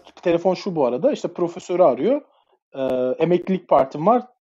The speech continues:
işte gelip benim için konuşma yapar mısın?" diyor. En sevdiği öğrencisi falan herhalde.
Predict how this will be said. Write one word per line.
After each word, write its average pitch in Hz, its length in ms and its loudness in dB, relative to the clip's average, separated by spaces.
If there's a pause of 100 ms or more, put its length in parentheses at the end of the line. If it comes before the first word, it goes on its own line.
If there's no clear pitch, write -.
(200)
işte - 200 -12
gelip 170 280 2
benim 170 160 4
için 208 180 -4
konuşma 185 340 0
yapar 175 280 6
mısın?" 113 300 -6
diyor. 135 140 0
En 135 60 -2
sevdiği 117 380 -8
öğrencisi 113 520 -2
falan 127 280 -2
herhalde. 101 300 -4